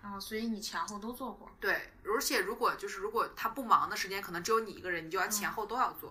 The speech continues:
Speaker 1: 嗯。
Speaker 2: 在你的一个那个
Speaker 1: 哦。
Speaker 2: 工作的这个时间里。
Speaker 1: 哦，这个给大家解释一下，
Speaker 2: 嗯。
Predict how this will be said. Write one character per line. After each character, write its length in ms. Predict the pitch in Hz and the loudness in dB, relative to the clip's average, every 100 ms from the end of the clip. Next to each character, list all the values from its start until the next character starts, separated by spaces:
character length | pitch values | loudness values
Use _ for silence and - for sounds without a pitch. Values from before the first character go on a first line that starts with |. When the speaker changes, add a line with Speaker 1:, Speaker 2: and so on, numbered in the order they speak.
| - | -16
Speaker 1:
嗯。 80 | - | 0
Speaker 2:
在 160 | 202 180 | 4 4
你 140 | 220 | 2
的 60 | 233 | -2
一 160 | 247 | -2
个 140 | - 175 | 0 0
那 160 | 165 | -2
个 120 | - - | -4 -8
Speaker 1:
哦。 60 | |
Speaker 2:
工 160 | - 175 | -8 -6
作 140 | 180 | -4
的 80 | 160 | -6
这 80 | 151 | -6
个 60 | 139 | -6
时 140 | - | -6
间 120 | 156 147 | -8 -10
里。 100 | 104 | -10
Speaker 1:
哦， 100 | - - - - | -12 -16 -20 -10
这 140 | - 285 | -4 -2
个 60 | |
给 120 | 220 202 | -2 0
大 100 | 233 | 2
家 140 | 247 | 2
解 260 | 233 190 - | 2 0 0
释 120 | 202 | -2
一 40 | |
下， 140 | 196 | 0
Speaker 2:
嗯。 80 | 196 | 0